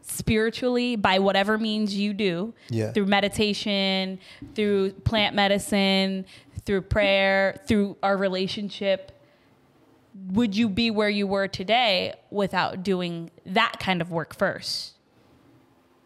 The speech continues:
Speaker 2: Without a doubt, I can't question any part of my journey, and I would never question
Speaker 1: Right.
Speaker 2: any part of my journey. It's just that I'm not,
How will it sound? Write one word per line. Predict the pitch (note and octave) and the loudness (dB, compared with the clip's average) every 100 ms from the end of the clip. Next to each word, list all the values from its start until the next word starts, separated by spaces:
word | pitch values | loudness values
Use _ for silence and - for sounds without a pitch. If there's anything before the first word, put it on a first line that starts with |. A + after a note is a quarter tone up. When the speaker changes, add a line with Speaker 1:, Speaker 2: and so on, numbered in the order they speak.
| _ _ _ _ _ _ _ _ _ _ _ _ _ _ _ _ _ _ _ _ _ _ _ _ - | _ _ _ _ _ _ _ _ _ _ _ _ _ _ _ _ _ _ _ _ _ _ _ _ 2
Speaker 2:
Without | D3 D#3 D3+ | 4 8 8
a | B2 | 8
doubt, | D3+ D3 | 6 6
I | B2+ | 4
can't | A2 C#3+ B2 A#2 - - | 2 0 -2 -2 -12 -8
question | - C3 - A#2+ | -2 0 0 2
any | E3 | 2
part | F3+ A#2 A2 | 2 2 2
of | |
my | G2+ F#2+ | 0 -4
journey, | G2 F#2 F2 G2+ | -6 -8 -10 -8
and | G#2 | -4
I | A2 | 2
would | A#2 | 2
never | A#2+ E3+ C3+ A2+ - | 6 6 6 4 4
question | C3+ B2 - | 4 4 2
Speaker 1:
Right. | B2 | -2
Speaker 2:
any | B2 B2 | -2 -2
part | - B2 | 0 0
of | A#2 | 0
my | A2 A2 | -4 -2
journey. | C#3 D3 A#2 G#2+ - | 2 2 0 -6 -8
It's | B2 | -6
just | C#3 - | -4 0
that | B2 | 0
I'm | B2+ | 2
not, | B2+ A#2+ | -2 -4